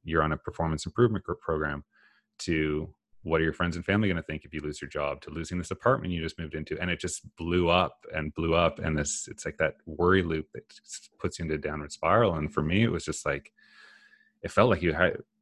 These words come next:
I have never had a heart attack, thankfully, but it felt like I would imagine what a heart attack would feel like, where it gets to a point where your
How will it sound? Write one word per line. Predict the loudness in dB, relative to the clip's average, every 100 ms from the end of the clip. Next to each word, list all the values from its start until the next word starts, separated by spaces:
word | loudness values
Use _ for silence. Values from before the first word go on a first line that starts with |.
| -6
I | -2 0
have | -2 -4
never | -2
had | 4 6
a |
heart | 8 6
attack, | 6 4 4
thankfully, | 2 0 6 8
but | 8 6
it | 4
felt | 6 6 8
like | 6 6 4
I | 6
would | 6
imagine | 4 4 4 2
what | 2
a | 4
heart | 8 8
attack | 8 6 4
would | -2
feel | 4 4
like, | 4 4
where | 2
it | 2
gets | 0
to | 0
a | -2
point | 4 4 6
where | 4
your | 2